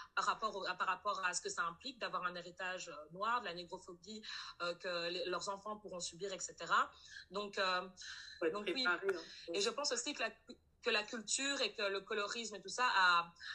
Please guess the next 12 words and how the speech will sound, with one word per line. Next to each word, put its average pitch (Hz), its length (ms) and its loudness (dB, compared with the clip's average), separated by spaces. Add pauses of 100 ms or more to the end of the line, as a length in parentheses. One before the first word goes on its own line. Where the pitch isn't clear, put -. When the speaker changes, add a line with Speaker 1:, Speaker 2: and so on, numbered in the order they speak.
Speaker 1:
a 185 80 2
justement, 233 580 0 (120)
dans 196 160 0
une 214 160 -2
idée 233 260 0
de 208 80 0
vouloir 196 460 4
inclure 254 640 2
certains 202 320 0
types 190 140 -6
de 190 80 -4
personnes, 196 720 0